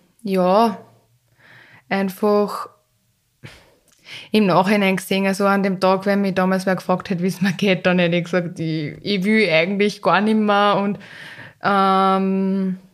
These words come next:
aber ich hab dann auch den Tipp von einer Freundin bekommen, die ja ein paar Jahre zuvor eine Trennung gehabt hat, die gesagt hat, „Mach bitte nicht den gleichen Fehler wie ich und verkrich dich daheim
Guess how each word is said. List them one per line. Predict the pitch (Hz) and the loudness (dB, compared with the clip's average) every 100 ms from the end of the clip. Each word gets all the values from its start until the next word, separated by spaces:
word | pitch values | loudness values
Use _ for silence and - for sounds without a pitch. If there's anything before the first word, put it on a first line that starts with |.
| _ - _ _ | _ -20 _ _
aber | 190 190 196 208 202 | -2 0 0 2 2
ich | 208 | 0
hab | 208 | 0
dann | 208 | 0
auch | 196 | 2
den | 208 202 | 0 -2
Tipp | - 240 - | -4 -4 -4
von | 233 220 | -2 0
einer | 208 208 | 0 -2
Freundin | 202 202 208 208 | -2 -2 -2 -4
bekommen, | 208 - 202 202 202 | -4 -4 -4 -2 -4
die | 190 196 | -6 -4
ja | 196 180 185 185 | 0 0 0 0
ein | 185 - - _ - | -4 -16 -20 _ -6
paar | 170 | -4
Jahre | 185 107 127 202 196 | -2 -2 -2 -2 -4
zuvor | 214 214 202 | -6 -2 0
eine | 190 202 | 0 0
Trennung | 190 190 190 185 | -4 -4 -4 -4
gehabt | 190 180 - - | -4 -6 -10 -6
hat, | 190 185 185 - _ _ - _ _ - | -4 -4 -6 -20 _ _ -20 _ _ -10
die | 196 | -8
gesagt | - 185 190 | -4 -4 -4
hat, | 190 | -6
„Mach | 190 175 185 - | 0 0 0 -2
bitte | 220 214 202 | -6 -4 -4
nicht | 185 185 | -4 -4
den | 190 | -6
gleichen | 185 - - 202 | -6 -8 -12 -16
Fehler | - 190 185 180 | -10 -4 -4 -4
wie | 185 | -4
ich | 185 185 | -4 -4
und | 185 185 | -6 -8
verkrich | - 180 165 - - - 180 180 | -6 -6 -6 -10 -16 -6 -6 -6
dich | - 175 | -10 -8
daheim | 170 180 175 185 | -6 -6 -8 -8